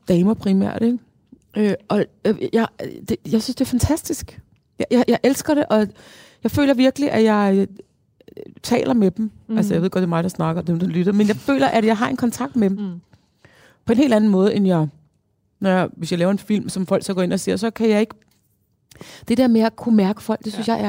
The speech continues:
Speaker 1: er... Øh, og jeg, og jeg siger en, alt muligt, hvad jeg tænker. Jeg siger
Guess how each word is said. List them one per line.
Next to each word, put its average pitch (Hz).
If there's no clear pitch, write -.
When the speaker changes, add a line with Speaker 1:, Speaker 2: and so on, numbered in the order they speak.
Speaker 1:
er... 196
Øh, 208
og 202
jeg, 196
og 185
jeg 180
siger 269
en, 269
alt 302
muligt, 262
hvad 214
jeg 190
tænker. 214
Jeg 208
siger 320